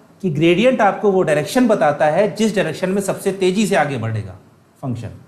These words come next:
हम उसकी उल्टा करते हैं, उसको माइनस वन से मल्टीप्लाई करके,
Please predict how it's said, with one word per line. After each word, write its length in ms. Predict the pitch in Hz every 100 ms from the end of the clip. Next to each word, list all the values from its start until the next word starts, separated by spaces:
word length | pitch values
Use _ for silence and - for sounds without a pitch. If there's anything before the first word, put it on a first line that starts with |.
| _ _ _ _ -
हम 160 | 220 233
उसकी 240 | 233 254
उल्टा 380 | 269 175 160 240
करते 320 | 247 214 185
हैं, 200 | 170 202
उसको 220 | 190 -
माइनस 260 | 170 156 156
वन 100 | 165
से 100 | 156
मल्टीप्लाई 440 | 143 139 143 160
करके, 400 | 202 160 - 185